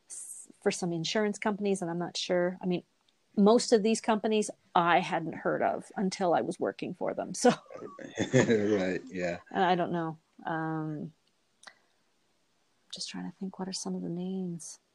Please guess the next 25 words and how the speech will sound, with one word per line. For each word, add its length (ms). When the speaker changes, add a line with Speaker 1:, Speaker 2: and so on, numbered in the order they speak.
Speaker 1:
Uh, 640
I'm, 320
I'm, 280
I 100
just 240
finished 360
an 120
educational 640
series 520
for 160
a 40
company 440
called 320
Elef, 400
which 160
I 80
think 300
is 400
maybe 240
Dutch. 520
I'm 120
not 180
sure. 320
Speaker 2:
Mm-hmm. 60
Speaker 1:
Um, 600